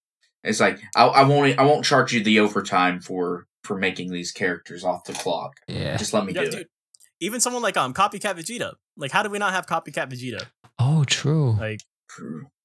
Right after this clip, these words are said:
Speaker 3: the, uh, the Super Saiyan Blue one, the one that was,
Speaker 2: Yeah.
Speaker 3: like, just the purple goop.
Speaker 2: Yeah, he's on Dokkan, but I think it also took a while to get there. The Para Para brothers, damn. Dance
Speaker 3: Wouldn't
Speaker 2: Dance
Speaker 3: mind that at all
Speaker 2: Revolution.
Speaker 3: either.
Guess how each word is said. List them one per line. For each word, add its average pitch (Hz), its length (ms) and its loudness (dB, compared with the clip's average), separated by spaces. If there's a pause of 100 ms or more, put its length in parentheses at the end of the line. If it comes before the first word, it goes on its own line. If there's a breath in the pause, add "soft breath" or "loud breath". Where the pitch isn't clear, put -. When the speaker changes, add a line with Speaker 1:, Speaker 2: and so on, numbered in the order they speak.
Speaker 3:
the, 123 260 -10
uh, 110 260 -6
the 113 80 -12
Super 147 200 -8
Saiyan 135 240 -4
Blue 127 160 -6
one, 110 120 -6
the 117 80 0
one 117 100 2
that 110 60 2
was, 107 80 0
Speaker 2:
Yeah. - 40 0
Speaker 3:
like, 113 80 -2
just 117 160 -6
the 120 80 -12
purple 123 360 -6
goop. 110 420 -10 (560)
Speaker 2:
Yeah, 139 560 2 (100)
he's 185 220 2
on 185 100 2
Dokkan, 117 400 2 (360)
but 120 200 0
I 127 140 2
think 147 180 0
it 156 100 0
also 127 220 2
took 117 220 0
a 117 80 2
while 110 240 2
to 123 100 0
get 113 220 0
there. 117 260 -2 (1400)
The 120 80 -2
Para 131 420 2
Para 131 360 2
brothers, 135 560 0 (240)
damn. 107 340 2 (1600)
Dance 120 220 0
Speaker 3:
Wouldn't - 40 -4
Speaker 2:
Dance - 0 -
Speaker 3:
mind 127 180 2
that 117 40 0
at 127 60 4
all 127 60 4
Speaker 2:
Revolution. 131 600 2
Speaker 3:
either. 113 240 -16